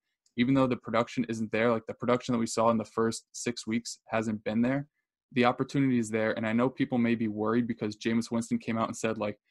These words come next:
"Oh, I'm gonna throw, like, a hundred balls a game to Mike Evans. We have to get him more involved." Sure, that's true, but it's a consolidated target share. There's only two guys really getting looks. And I know last week O J Howard got looks, but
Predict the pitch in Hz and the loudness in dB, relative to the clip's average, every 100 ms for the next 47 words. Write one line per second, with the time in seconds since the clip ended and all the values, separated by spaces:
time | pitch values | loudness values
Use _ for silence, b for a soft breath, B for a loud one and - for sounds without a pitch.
0 | _ - 110 113 113 - 120 113 - - | _ -6 -2 0 -2 0 2 2 -2 0
1 | 120 117 107 110 110 107 113 110 110 110 | 2 2 2 0 0 0 0 0 0 -2
2 | 110 110 110 107 107 117 117 113 110 110 | -2 -2 -2 -4 0 0 -2 -4 -2 0
3 | 110 107 107 113 113 _ _ _ - - | 0 0 0 -2 -4 _ _ _ -8 2
4 | 147 117 110 - 139 120 107 113 - 120 | 4 4 0 -2 2 2 2 -4 -2 -2
5 | 117 123 123 120 110 - 113 104 - - | 0 4 4 4 0 0 -2 -2 -6 -8
6 | - _ - 117 131 143 - 135 120 113 | -8 _ -4 0 2 0 0 2 4 2
7 | 107 107 117 117 113 107 107 107 - 113 | 0 0 2 2 0 0 -2 -4 -6 -2
8 | 113 117 117 117 120 117 110 101 101 110 | 2 4 4 2 0 -2 -4 -4 -2 -2
9 | 110 113 113 117 - 101 | 0 0 0 -2 -4 -6